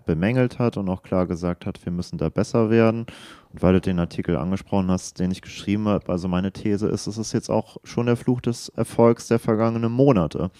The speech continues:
Man weiß inzwischen, dass Mainz gute Fußballer in den eigenen Reihen hat. Man weiß, was Mainz in den vergangenen Wochen und Monaten hier an, an Gegnern der Mewe Arena besiegt hat.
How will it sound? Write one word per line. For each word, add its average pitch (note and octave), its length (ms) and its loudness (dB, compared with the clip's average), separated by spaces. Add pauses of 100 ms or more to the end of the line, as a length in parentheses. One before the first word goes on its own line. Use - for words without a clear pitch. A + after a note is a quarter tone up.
(340)
Man F2 160 0
weiß G2+ 220 2
inzwischen, A#2+ 420 -4
dass F#2+ 200 -6
Mainz G#2 540 0
gute B2+ 300 2
Fußballer D3+ 800 0
in A2+ 160 -4
den G#2 160 0
eigenen G2 420 2
Reihen F2+ 400 0
hat. B2+ 320 -2
Man F#2 220 -2
weiß, F#2+ 340 2
was - 160 -4
Mainz G2 400 -2
in G2 200 -6
den F#2 120 -2
vergangenen F#2 640 -2 (460)
Wochen G2 380 2
und F#2 140 2
Monaten F#2+ 460 0
hier F#2 340 -2
an, E2+ 180 -4
an E2+ 180 -4
Gegnern G2 440 0
der F2 100 2
Mewe F2+ 280 2
Arena F2 440 0
besiegt F2+ 440 -4
hat. D#3+ 240 0